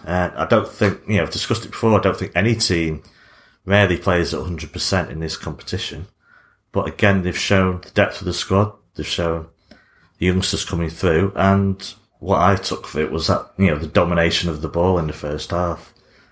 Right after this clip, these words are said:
That even with a hugely changed team, uh, their domination of possession was very impressive indeed. Uh, but they won. You know,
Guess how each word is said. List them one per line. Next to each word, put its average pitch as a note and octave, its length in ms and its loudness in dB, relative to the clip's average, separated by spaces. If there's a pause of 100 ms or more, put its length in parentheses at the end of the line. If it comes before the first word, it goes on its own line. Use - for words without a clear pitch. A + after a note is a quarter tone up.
(260)
That - 100 -8
even E2+ 400 2
with D#2+ 320 -4 (880)
a - 40 -4
hugely G#2+ 440 4
changed D2 420 -2
team, D2 400 0 (580)
uh, E2 200 -2
their E2+ 120 4
domination E2 560 2
of D2+ 80 -6
possession C#2+ 540 -2
was D2 400 -6 (440)
very E2 260 2
impressive D#2 500 -2
indeed. E2+ 540 0 (840)
Uh, F#2+ 260 2 (380)
but G2 160 2
they F#2 80 4
won. G2 380 2 (200)
You F#2+ 100 4
know, D2 100 0